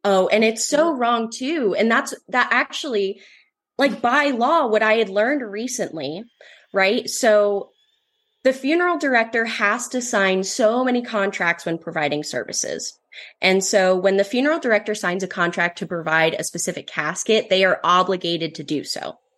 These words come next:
Speaker 1: And pretty much when you sign that contract, there's two types of warranties that are implied by selling a casket.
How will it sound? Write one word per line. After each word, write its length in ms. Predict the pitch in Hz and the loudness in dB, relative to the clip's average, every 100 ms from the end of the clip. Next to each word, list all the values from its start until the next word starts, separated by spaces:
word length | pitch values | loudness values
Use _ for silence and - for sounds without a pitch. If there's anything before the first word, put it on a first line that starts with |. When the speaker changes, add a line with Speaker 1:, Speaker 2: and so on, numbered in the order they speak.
| _ - - - _ | _ -20 -20 -20 _
Speaker 1:
And 280 | 180 185 180 | 2 4 4
pretty 220 | 262 277 | 2 4
much 280 | 269 226 226 | 4 2 2
when 100 | 202 | 2
you 80 | 208 | 2
sign 260 | 220 208 214 | 2 2 2
that 140 | - | 0
contract, 460 | - 202 208 180 175 | 0 0 2 -2 -2
there's 160 | 170 | -6
two 200 | - 233 | -2 -2
types 280 | 226 190 - | 2 2 2
of 140 | 175 | -2
warranties 540 | 165 165 170 185 196 180 | -2 -2 0 0 0 2
that 140 | 165 | 2
are 80 | 160 | 2
implied 600 | 143 156 160 151 160 165 | 0 -2 -2 2 2 2
by 140 | 156 | -2
selling 420 | 143 - 139 156 196 | -4 -4 -4 0 0
a 60 | |
casket. 640 | 202 208 233 240 277 302 | 0 0 0 -4 -2 0